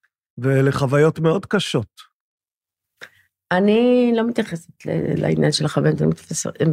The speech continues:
Speaker 2: מתייחסת למה שהיא הבינה שם. היא, קודם כל, קודם כל, כל הגברים שעשו הוהה,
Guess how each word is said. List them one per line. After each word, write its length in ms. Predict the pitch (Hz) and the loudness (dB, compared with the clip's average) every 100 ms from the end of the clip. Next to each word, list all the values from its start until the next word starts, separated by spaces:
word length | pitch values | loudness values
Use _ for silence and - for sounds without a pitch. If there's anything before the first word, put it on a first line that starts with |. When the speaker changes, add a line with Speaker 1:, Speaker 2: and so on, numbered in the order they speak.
| 143 156 | 2 2
Speaker 2:
מתייחסת 500 | 160 165 165 170 175 | 0 0 -2 -4 -2
למה 220 | 170 165 | 2 2
שהיא 260 | 160 180 165 | 2 2 2
הבינה 300 | 165 202 196 | 2 2 2
שם. 240 | - - 143 135 _ _ _ - | -2 -4 -4 -8 _ _ _ -2
היא, 480 | 156 156 151 151 147 | 0 2 0 -2 0
קודם 180 | 180 185 | 0 2
כל, 140 | 190 180 - _ _ _ _ _ _ _ - - _ _ _ | 0 0 -4 _ _ _ _ _ _ _ -20 -20 _ _ _
קודם 200 | - 240 | -4 -2
כל, 120 | 247 226 | 0 0
כל 140 | 220 214 | 0 0
הגברים 640 | 175 165 165 185 180 165 | 0 -2 0 2 2 0
שעשו 400 | - 151 - 170 | -2 -2 0 2
הוהה, 640 | 170 165 156 143 143 180 | 4 4 2 2 2 0